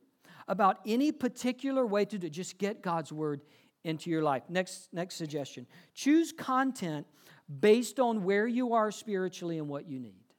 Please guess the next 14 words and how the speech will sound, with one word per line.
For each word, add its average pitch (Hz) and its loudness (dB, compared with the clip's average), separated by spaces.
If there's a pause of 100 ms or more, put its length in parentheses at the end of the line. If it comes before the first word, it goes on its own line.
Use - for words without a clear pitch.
(340)
We're 170 -2
all 170 4
at 196 -2
different 175 -10
places 147 -8
spiritually. - -18 (680)
That's 139 -10
why 151 -2
we 160 -2
call 151 -2
this 156 -6 (320)
church 156 -10
Journey, 135 -6
right? 127 -12